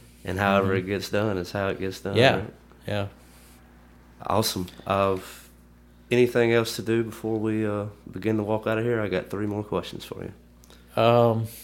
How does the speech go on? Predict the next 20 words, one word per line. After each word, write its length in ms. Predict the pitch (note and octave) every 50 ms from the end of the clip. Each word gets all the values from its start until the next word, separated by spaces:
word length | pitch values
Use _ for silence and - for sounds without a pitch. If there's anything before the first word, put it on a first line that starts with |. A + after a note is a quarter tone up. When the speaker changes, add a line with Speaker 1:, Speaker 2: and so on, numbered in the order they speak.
| - - - - - - - - - - - - - -
Speaker 2:
not, 380 | G2+ F#2+ G2 A#2 D#3+ F#3 - B2+
not 180 | C#3 C#3 E3 F#3+
offhand. 500 | F#3+ F#3+ F#3 - F3+ G3+ A#3+ G#3+ D#3 - - - - - - - - - - - - - - - - -
Speaker 1:
Uh, 320 | G#2 G#2 G2+ G2 G2 F#2+ G2 - - - - - -
if 160 | G2+ G2+ G2+
someone 360 | - - C#3 C3+ C3+ C3+ C3 B2
wanted 220 | B2 B2+ B2 A#2 A2
to 40 | G#2+
get 180 | G2 A#2 -
in 80 | - A2
touch 340 | - - A2 G2 - - -
with 120 | F#2 F2+
you, 280 | F#2+ F#2 F#2 F2+ F#2 F#2
how 120 | G2+ G2+
do 80 | F#2+ F#2+
you 120 | F#2+ F2+
recommend 440 | F2 F2+ F2+ - F#2 F2+ F2+ F2 E2
them 140 | E2+ F2 E2
do 120 | E2+ E2
it? 160 | E2+ - -